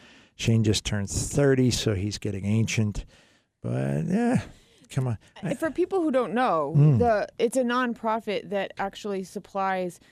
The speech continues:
Speaker 2: um, assistive equipment and devices for people with physical disabilities.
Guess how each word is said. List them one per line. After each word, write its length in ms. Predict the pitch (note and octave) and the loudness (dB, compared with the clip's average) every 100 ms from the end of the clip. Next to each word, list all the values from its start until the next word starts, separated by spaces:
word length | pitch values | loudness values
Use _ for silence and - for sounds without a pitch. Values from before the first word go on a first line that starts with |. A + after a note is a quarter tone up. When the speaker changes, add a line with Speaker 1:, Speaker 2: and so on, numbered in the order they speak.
| _ _ | _ _
Speaker 2:
um, 300 | F#3 F#3 F3 - | -4 -2 -4 -6
assistive 720 | F#3 A#3+ - - G3+ F3+ E3 _ _ - | -6 -4 -4 -2 -2 -2 -10 _ _ -16
equipment 640 | - - B3+ G3+ G#3 G3 _ _ - | -6 -2 -2 -2 -4 -4 _ _ -4
and 140 | G3+ | 0
devices 480 | G3 F#3+ G3+ G3 F#3+ | 0 2 0 0 -4
for 100 | - | -4
people 440 | F3+ G#3+ - F#3 F3 | -6 -4 -2 -2 0
with 160 | F3 | -4
physical 360 | - F#3 F3+ F3+ | -4 -4 -2 -2
disabilities. 880 | F3 E3 E3 E3 D3 B2+ A#2 - | -2 -4 -2 -2 -2 -8 -14 -18